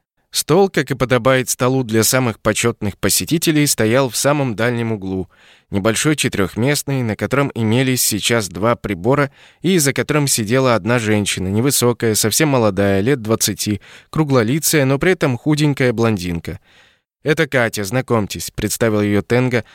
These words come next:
заодно отодвигая перед нами стулья. «Присаживайтесь». По его знаку уже прибежала официантка и стояла рядом с блокнотом наготове.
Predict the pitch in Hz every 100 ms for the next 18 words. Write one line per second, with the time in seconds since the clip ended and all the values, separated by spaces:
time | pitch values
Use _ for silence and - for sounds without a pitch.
0 | _ 95 113 104 117 127 - 92 101 117
1 | 120 110 113 101 104 110 107 - 98 85
2 | 85 - _ _ _ _ 123 156 208 160
3 | 107 80 - - - - - 143 190 160
4 | 175 170 156 143 170 160 139 147 156 147
5 | 151 - 117 107 - 110 107 120 147 147
6 | 113 110 110 107 95 107 - 127 135 123
7 | 110 101 - 90 85